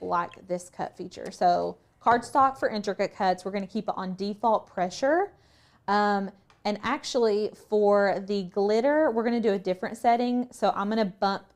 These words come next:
myself down to the mint one. And let's do the cardstock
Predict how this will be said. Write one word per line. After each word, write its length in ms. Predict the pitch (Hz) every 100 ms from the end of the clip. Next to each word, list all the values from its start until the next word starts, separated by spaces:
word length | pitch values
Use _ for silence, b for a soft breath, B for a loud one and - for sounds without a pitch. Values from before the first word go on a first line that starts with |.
| -
myself 480 | 196 185 202 185 185
down 300 | 180 180 180 -
to 200 | 190 180
the 160 | 180
mint 640 | 175 165 175 214 - - _
one. 480 | - 226 226 226 240 240 b b b -
And 120 | 185
let's 260 | 185 190
do 140 | - 202
the 120 | 180
cardstock 720 | 180 180 180 - - 180 -